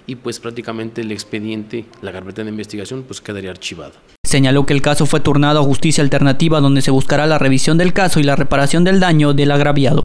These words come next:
Speaker 1: Como tienen conocimiento, el, el nuevo sistema de justicia penal acusatorio,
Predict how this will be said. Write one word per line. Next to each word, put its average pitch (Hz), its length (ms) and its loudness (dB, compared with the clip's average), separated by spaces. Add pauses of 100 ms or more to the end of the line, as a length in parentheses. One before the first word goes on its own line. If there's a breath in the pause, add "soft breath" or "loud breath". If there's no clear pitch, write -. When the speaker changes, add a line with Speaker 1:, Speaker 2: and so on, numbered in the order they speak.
(100)
Speaker 1:
Como 123 180 -10
tienen 139 180 -8
conocimiento, 127 840 -6 (300)
el, 107 640 -8 (1300 loud breath)
el 107 160 -8
nuevo 117 180 -6
sistema 117 260 -12
de 104 40 -14
justicia 104 200 -10
penal 110 260 -8
acusatorio, 113 800 -8